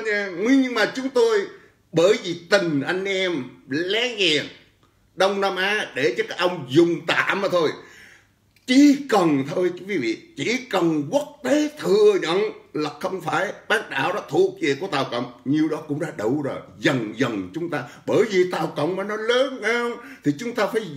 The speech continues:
dựa, ờ, lựa-, lượng cái thời cơ mà chúng ta quýnh nó, chứ tội gì phải đứng ra một mình có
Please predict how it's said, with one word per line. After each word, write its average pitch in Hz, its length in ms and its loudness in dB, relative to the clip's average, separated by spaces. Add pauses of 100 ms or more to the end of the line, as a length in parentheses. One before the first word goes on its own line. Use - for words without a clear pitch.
dựa, 143 520 0 (220)
ờ, 160 160 -6
lựa-, 131 520 0 (240)
lượng 147 420 2
cái 208 120 -6
thời 143 140 2 (100)
cơ 180 220 4
mà 139 180 -4
chúng - 100 -16
ta 190 100 0 (200)
quýnh 277 220 0
nó, 269 180 -2 (120)
chứ 262 80 -8 (100)
tội 202 360 2
gì 202 260 -2
phải 226 120 0
đứng 269 220 -4
ra 214 260 -2
một 165 280 -6
mình 175 400 0
có 240 140 -2